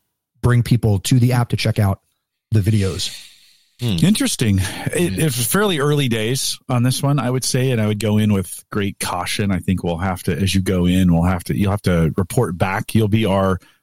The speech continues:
Speaker 3: field correspondent
Speaker 2: <laughs>
Speaker 3: for TikTok. You'll have to check back in, you
Speaker 2: Yeah.
Speaker 3: know, let us know.
Speaker 2: Chris in the chat room says, "I'm not seeing podcasters using TikTok creatively yet. Uh, there is a disconnect, especially, uh, no links available." Yeah, that, that's kind of a,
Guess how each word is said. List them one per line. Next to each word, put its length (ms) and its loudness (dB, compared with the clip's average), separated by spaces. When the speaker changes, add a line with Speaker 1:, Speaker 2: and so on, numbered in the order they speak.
Speaker 3:
field 340 2
correspondent 840 2
Speaker 2:
<laughs> 320 -18
Speaker 3:
for 120 2
TikTok. 640 -2
You'll 120 2
have 100 -4
to 80 -2
check 260 -2
back 240 -2
in, 180 0
you 100 0
Speaker 2:
Yeah. 40 2
Speaker 3:
know, 220 0
let 160 -4
us 160 -6
know. 220 -2
Speaker 2:
Chris 320 0
in 120 0
the 100 0
chat 300 0
room 120 -2
says, 180 0
"I'm 100 0
not 180 -2
seeing 300 0
podcasters 600 -4
using 280 0
TikTok 380 -6
creatively 540 -2
yet. 300 -2
Uh, 300 -4
there 220 -2
is 120 0
a 40 -2
disconnect, 600 -4
especially, 600 -4
uh, 260 -2
no 200 0
links 280 -2
available." 460 -6
Yeah, 160 -2
that, 220 -2
that's 180 -2
kind 200 0
of 60 -2
a, 140 -2